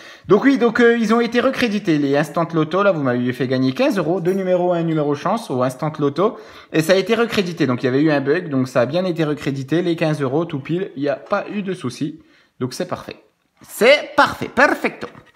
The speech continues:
Maintenant, place au gain. Hier, j'ai, alors, euh, avant-hier, j'ai fait une belle session sympa.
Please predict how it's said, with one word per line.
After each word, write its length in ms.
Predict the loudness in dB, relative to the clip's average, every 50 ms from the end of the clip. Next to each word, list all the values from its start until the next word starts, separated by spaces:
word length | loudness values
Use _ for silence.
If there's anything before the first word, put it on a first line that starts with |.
| -20 _ -20 -20 -20 -20 -20 -20 -20 -20 -20 -20 -20 -20 -20 -14 -6
Maintenant, 340 | -4 -4 0 4 4 4 4
place 320 | 4 4 4 4 4 4 2
au 80 | 0
gain. 180 | 0 -2 -4 -6 -10 -18 -20 -20 _ _ _ _ _ _ _ _ _ _ _ _ _ _ _ _ _ -2 0
Hier, 240 | 2 2 2 0
j'ai, 180 | 0 -2 -2 0
alors, 280 | 2 4 4 4 4 4
euh, 140 | 4 2 4 4
avant-hier, 680 | 4 4 4 4 0 0 2 2 4 4 4 4 2 -2 -6 -6
j'ai 180 | -2 -2 0 0
fait 100 | 2 2
une 140 | 2 2
belle 240 | 6 8 8 6 6
session 360 | 4 -6 -6 -6 -6 -8 -8
sympa. 560 | -6 -4 -4 -4 -2 -2 -2 -2 -2 -4 -8